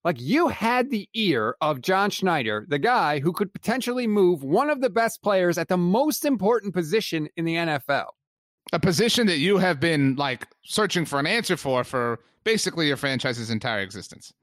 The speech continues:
Speaker 1: And you, you let him walk away? You don't get the deal done?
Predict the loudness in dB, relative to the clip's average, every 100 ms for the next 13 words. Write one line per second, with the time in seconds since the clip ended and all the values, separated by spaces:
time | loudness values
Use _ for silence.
0 | _ _ _ -4 0 0 -2 -2 -2 -6
1 | -12 _ _ 0 4 4 4 4 4 4
2 | 2 2 2 4 4 2 -2 _ _ _
3 | _ 0 2 4 2 2 0 0 0 -2
4 | -2 0 0 2 0